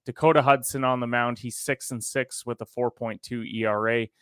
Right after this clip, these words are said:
He's taken on German Marquez, six and nine with a five point one eight E R A.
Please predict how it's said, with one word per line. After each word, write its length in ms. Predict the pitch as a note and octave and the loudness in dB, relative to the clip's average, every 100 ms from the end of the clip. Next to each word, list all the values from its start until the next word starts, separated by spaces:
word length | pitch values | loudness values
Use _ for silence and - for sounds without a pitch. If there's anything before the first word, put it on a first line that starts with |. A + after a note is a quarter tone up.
| _ - | _ -8
He's 160 | C3 | -4
taken 260 | - C#3+ C3 | 2 2 2
on 180 | B2+ A2+ | 0 0
German 380 | B2 B2 B2 A#2 | 0 0 0 2
Marquez, 720 | A#2+ A#2+ - B2 A2 - - - | 2 2 0 -2 -2 -8 -14 -14
six 440 | - - F#3+ - | -6 -2 -2 -2
and 160 | C#3+ B2+ | -2 0
nine 360 | A#2+ A#2 A#2 - _ _ | 2 2 0 -6 _ _
with 140 | B2+ B2+ | -6 -4
a 80 | A#2 | -4
five 440 | - A#2+ A#2+ - | 2 4 4 2
point 260 | - B2 - | -6 -4 -4
one 300 | A2 A2 G#2+ - | -4 -4 -6 -6
eight 240 | B2+ A#2+ - | -4 -4 -6
E 120 | A#2 | -2
R 200 | A2 G2+ | 0 0
A. 140 | G2 | -2